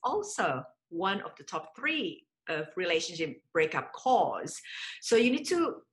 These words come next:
recognize how you speak to each other, you know, because everyone has different communication styles. For example, I'm a very direct person,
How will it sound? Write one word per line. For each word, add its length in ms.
recognize 600
how 340
you 220
speak 420
to 80
each 160
other, 180
you 140
know, 120
because 420
everyone 500
has 460
different 360
communication 720
styles. 840
For 100
example, 640
I'm 160
a 80
very 300
direct 440
person, 400